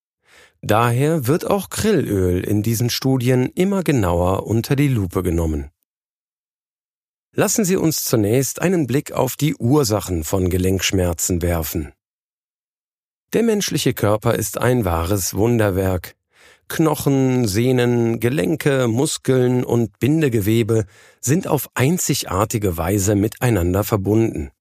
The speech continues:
Dies ermöglicht uns äußerst vielfältige Bewegungsabläufe. Doch ein so komplexes Zusammenspiel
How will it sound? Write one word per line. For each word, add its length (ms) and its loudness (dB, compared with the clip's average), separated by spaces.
Dies 300 -2
ermöglicht 640 0
uns 340 0
äußerst 600 0
vielfältige 800 0
Bewegungsabläufe. 1160 0
Doch 220 -2
ein 180 0
so 160 2
komplexes 640 0
Zusammenspiel 760 0